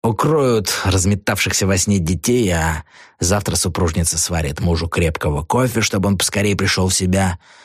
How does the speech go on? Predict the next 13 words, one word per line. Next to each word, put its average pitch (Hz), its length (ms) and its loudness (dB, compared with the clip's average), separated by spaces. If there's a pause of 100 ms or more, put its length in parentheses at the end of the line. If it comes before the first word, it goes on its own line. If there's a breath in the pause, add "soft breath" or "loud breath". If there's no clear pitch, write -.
(300 loud breath)
поставит 92 540 0
тесто 123 320 2
для 98 160 2
хлеба 92 400 2
и 87 300 2
примется 98 760 0
набивать 87 500 2
колбасы. 85 760 0 (1500)
А 90 140 -2
для 90 160 0
чего 95 320 2
живу 76 440 -4 (500)
я? - 340 0